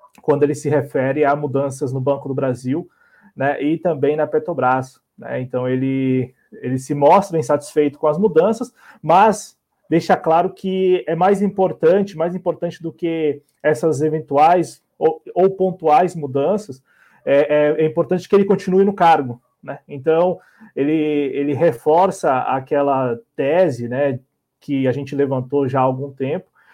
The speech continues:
de que o, o Paulo, pro Paulo Guedes, vale muito mais a pena ficar no governo do que deixar o governo, né? Então, aquelas possíveis ou aquelas eventuais rusgas,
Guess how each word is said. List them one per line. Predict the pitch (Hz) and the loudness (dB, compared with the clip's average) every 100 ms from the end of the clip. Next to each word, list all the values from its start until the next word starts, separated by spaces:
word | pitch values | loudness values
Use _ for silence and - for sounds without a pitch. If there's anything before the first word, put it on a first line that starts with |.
| - - | -20 -10
de | 165 | -6
que | 220 - 175 185 190 160 | -6 -2 0 4 4 4
o, | 143 135 131 | 4 2 -2
o | 131 | 0
Paulo, | 156 147 156 156 _ _ | 2 4 0 -4 _ _
pro | - 226 | 0 2
Paulo | 226 170 156 | 4 4 4
Guedes, | 135 160 185 - - - | 4 2 2 -4 -20 -6
vale | 131 165 180 | 2 2 2
muito | 170 202 196 | -2 -4 -2
mais | 175 | -2
a | 156 | -2
pena | - 147 143 131 120 _ | -2 -4 -2 -6 -10 _
ficar | - 175 131 160 185 202 | -8 -8 -2 2 4 4
no | 160 | 2
governo | 139 135 127 165 196 160 | -2 -2 -2 0 -2 -4
do | 143 147 | -8 -8
que | 170 | -2
deixar | 170 175 - 165 | -2 -2 -2 0
o | 175 | 0
governo, | 143 123 135 117 - _ | -2 0 -2 -2 -8 _
né? | 123 131 _ _ _ _ | -16 -16 _ _ _ _
Então, | 127 131 135 143 151 151 151 147 | -10 -6 0 2 4 4 2 0
aquelas | 135 147 143 139 131 | -2 0 0 0 -4
possíveis | - - 156 147 139 127 117 _ _ _ - | -10 -8 -6 -4 -4 -4 -8 _ _ _ -8
ou | 135 | -4
aquelas | 143 147 139 | -2 0 0
eventuais | 143 147 147 135 131 | -4 -2 0 0 -2
rusgas, | - 156 190 202 131 123 120 _ | -10 -4 -2 -2 -4 -6 -8 _